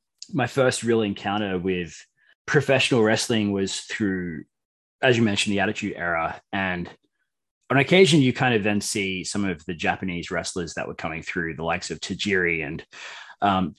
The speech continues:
with Tajiri particularly, it was his kicks, it was his style being this interesting mix of lucha, which you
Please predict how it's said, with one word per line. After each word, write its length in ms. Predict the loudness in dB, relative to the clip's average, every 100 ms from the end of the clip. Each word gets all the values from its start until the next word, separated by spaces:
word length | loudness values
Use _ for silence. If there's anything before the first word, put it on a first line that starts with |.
| 2
with 180 | 2
Tajiri 500 | 4 4 6 6 6
particularly, 720 | 2 -2 -2 0 0 2 -2
it 200 | -4 -2
was 180 | 0 0
his 160 | -2 -6
kicks, 540 | -4 0 0 -2 -4
it 120 | -4 -2
was 240 | -2 -4
his 680 | -6 0 0 0 -4 -6 -10 -20 _
style 540 | -6 0 4 6 6 4
being 320 | 4 4 4
this 260 | 0 -4 -2
interesting 500 | -2 -2 -2 -2 -2
mix 300 | -4 -8 -6
of 420 | -4 -2 -4 -6 -16 _ _ _ -2
lucha, 560 | 2 4 6 4 4 0
which 200 | -2
you 60 | -4